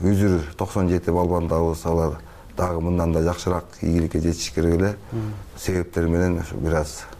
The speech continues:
Speaker 1: ден соолугуна байланыштуу болуп калды.
Speaker 2: Күтүлгөндөй жыйынтык болбоду.
Speaker 1: Э,
Speaker 2: Ошондой болсо да
Speaker 1: күтүлгөндөй.
Speaker 2: коло менен келип, э, ошол күрөш күйөрмандарын
Speaker 1: Э.
Speaker 2: сүйүнтүп жатат.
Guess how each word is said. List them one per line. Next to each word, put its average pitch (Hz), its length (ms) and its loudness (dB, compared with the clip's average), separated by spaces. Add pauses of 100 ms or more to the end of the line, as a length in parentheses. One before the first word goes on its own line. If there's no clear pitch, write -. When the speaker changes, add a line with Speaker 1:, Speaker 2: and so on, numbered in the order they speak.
(180)
Speaker 1:
ден 82 160 2
соолугуна 78 320 2
байланыштуу 80 560 2
болуп 76 80 -8
калды. 87 320 2 (380)
Speaker 2:
Күтүлгөндөй 113 720 0
жыйынтык 104 420 -2
болбоду. 92 300 -2
Speaker 1:
Э, 82 240 4
Speaker 2:
Ошондой 131 380 4
болсо 82 220 4
да 123 140 4
Speaker 1:
күтүлгөндөй. - 120 -8
Speaker 2:
коло 135 200 4
менен 120 440 2
келип, 127 220 0 (680)
э, 117 220 4
ошол 113 240 2
күрөш 120 340 2
күйөрмандарын 113 720 4 (200)
Speaker 1:
Э. - 40 -2
Speaker 2:
сүйүнтүп 104 360 2
жатат. 127 260 -2